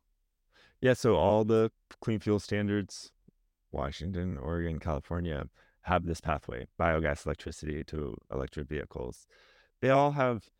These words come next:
slightly different rules around nuanced things like what vintage, when, what electri-, when did the electricity need to go onto the grid in order to match it with, um, when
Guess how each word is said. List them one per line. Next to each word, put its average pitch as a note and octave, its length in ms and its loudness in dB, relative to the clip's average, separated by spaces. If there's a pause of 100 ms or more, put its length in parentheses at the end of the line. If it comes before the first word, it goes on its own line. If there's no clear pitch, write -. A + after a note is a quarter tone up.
(260)
slightly A#2+ 420 4
different A2 340 -2
rules G#2+ 480 0
around F2 640 -4 (560)
nuanced G#2+ 420 -2
things D#2 460 -6
like C2+ 240 -6 (180)
what C#2+ 160 -2
vintage, D2+ 680 -4
when, F2 380 -4
what D#2 180 0 (180)
electri-, F#2 360 -2
when G#2+ 160 -2
did G#2+ 160 0
the G#2+ 80 2
electricity F#2+ 520 0
need F2+ 200 -2
to F2+ 100 -2
go E2+ 160 2
onto F#2+ 280 0
the D2+ 100 0
grid C#2+ 240 0
in D#2 80 -4
order D#2 220 -2
to C#2 80 -6
match D2 280 -4
it C2+ 100 -4
with, C2+ 340 -4 (120)
um, C#2 360 -2
when C#2 340 -2